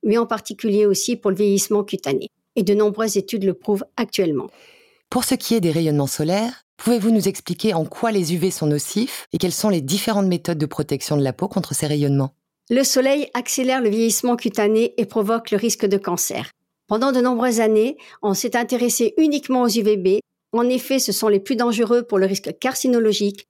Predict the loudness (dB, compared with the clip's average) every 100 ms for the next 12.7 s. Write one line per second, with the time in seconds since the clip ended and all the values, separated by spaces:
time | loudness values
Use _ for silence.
0 | 0 2 2 0 0 0 0 2 2 2
1 | 0 -4 -4 -2 -2 0 0 0 -2 -2
2 | -2 0 2 2 2 -2 -12 -20 _ -2
3 | 0 -2 0 2 2 2 0 -2 -2 0
4 | 2 2 2 0 0 0 2 0 -2 -2
5 | -8 -10 _ _ _ 2 4 4 2 0
6 | -2 0 0 0 0 0 0 0 2 2
7 | 2 2 0 -4 _ -4 -2 0 0 -2
8 | -6 -16 0 0 2 -4 0 2 2 4
9 | 2 2 0 0 0 0 -2 -20 _ -4
10 | -2 2 4 4 2 0 0 -2 0 0
11 | 2 2 0 0 0 2 2 0 -2 0
12 | 2 2 2 2 2 0 -2